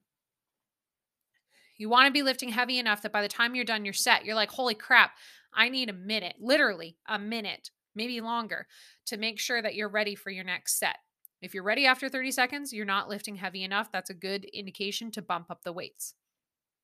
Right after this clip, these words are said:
So if you can do three sets of ten of a shoulder press with eight pounds or something like that,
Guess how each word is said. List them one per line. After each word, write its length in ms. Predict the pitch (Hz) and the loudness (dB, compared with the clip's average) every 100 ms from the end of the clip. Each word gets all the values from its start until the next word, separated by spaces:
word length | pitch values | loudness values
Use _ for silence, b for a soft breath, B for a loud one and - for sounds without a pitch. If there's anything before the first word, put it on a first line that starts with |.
| _ _ _ _ _ - | _ _ _ _ _ -6
So 60 | 240 | -4
if 80 | 240 | 2
you 140 | 277 | 0
can 100 | 285 | 2
do 220 | 311 294 | 0 0
three 260 | - 247 254 | -4 -4 0
sets 240 | 262 240 | 0 0
of 60 | 226 | -4
ten 320 | 240 233 220 | 2 2 2
of 280 | 196 208 196 | 0 0 0
a 120 | 214 | -2
shoulder 320 | - 247 226 | 0 -2 -4
press 360 | 214 202 190 - | 0 2 2 -2
with 160 | 196 - | -8 -6
eight 180 | 233 - | -6 -4
pounds 580 | 254 247 220 196 202 B B B B | 4 6 6 0 -8 B B B B
or 140 | - 214 | -8 -4
something 320 | 226 208 214 | -4 -6 -4
like 220 | 202 190 | -4 0
that, 300 | 190 180 - | 2 2 0